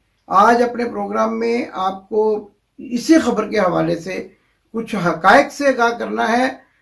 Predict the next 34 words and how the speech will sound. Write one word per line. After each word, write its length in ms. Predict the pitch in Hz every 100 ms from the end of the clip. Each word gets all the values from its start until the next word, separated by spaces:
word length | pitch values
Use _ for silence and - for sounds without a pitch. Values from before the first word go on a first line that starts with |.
| _
और 480 | 240 226 240 254 247
इनकी 680 | - 277 285 277 - 269 269
इन 200 | 311 262
बातों 520 | 202 165 208 - 285
का 120 | 269
जवाब 480 | 254 180 185 208 269
देना 220 | 240 101 101
है 120 | 104
जो 180 | - 202
इन्होंने 320 | 101 98 98
इमरान 320 | 92 175 175
खान 240 | 175 175 175
के 60 |
बारे 260 | 165 143 143
में 200 | 156 160
की 160 | 135 131
है। 180 | 123 _ _ _ _ _ _ _ _ -
इसके 280 | 214 -
साथ 220 | 277 262 269
साथ 200 | 285 269
आपको 280 | 254 247 277
ये 260 | 220 277
भी 320 | 277 208 294 294
बहुत 480 | 170 - 277 294 349
बड़ी 280 | 269 269 262
खबर 240 | 208 196
देनी 300 | 175 175 175
है 160 | 170 170 - _ _ _ -
कि 80 | 202
लंदन 640 | 185 185 240 262 285 277
से 560 | 262 - 226 220 233 240
गिरफ्तारी 680 | 175 233 240 - 220 254
का 160 | 247 226
खौफ 640 | 208 - 196 220 254 -